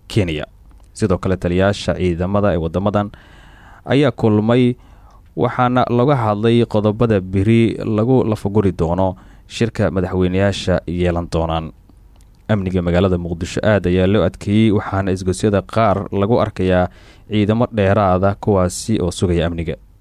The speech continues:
Beri wadooyinka muhiimka ee magaalada ayaa xirnaan doona sida wararku sheegayaan, waxaana sidoo kale hakad ku jira duulimaadyadii iyo shaqooyinkii caadiga ahaa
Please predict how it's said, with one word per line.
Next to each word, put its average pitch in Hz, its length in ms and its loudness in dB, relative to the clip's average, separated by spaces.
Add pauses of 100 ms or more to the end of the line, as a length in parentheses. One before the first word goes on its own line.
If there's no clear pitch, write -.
(460)
Beri 95 220 0
wadooyinka 92 500 0
muhiimka 92 560 -2
ee 90 80 0
magaalada 95 520 0 (460)
ayaa 131 220 2
xirnaan 101 420 -2
doona 107 300 2
sida 104 220 0
wararku 95 340 -2
sheegayaan, 110 500 2 (380)
waxaana 104 280 -4
sidoo 117 280 0
kale 104 180 0
hakad 127 300 -2
ku 117 160 0
jira 95 320 2
duulimaadyadii 101 720 2
iyo 107 80 0
shaqooyinkii 113 580 0
caadiga 92 420 0
ahaa 87 320 -2